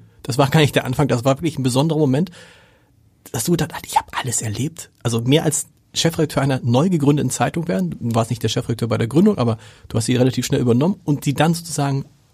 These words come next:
aufzulösen, mehr geht nicht und dann kommt das?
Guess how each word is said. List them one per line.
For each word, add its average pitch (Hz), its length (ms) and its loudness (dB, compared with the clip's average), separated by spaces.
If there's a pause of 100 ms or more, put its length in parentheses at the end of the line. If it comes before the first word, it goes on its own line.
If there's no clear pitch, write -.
(120)
aufzulösen, 135 680 2
mehr 127 200 2
geht 143 280 0
nicht 139 200 0
und 127 80 0
dann 147 200 -2
kommt 120 220 -2
das? - 240 -4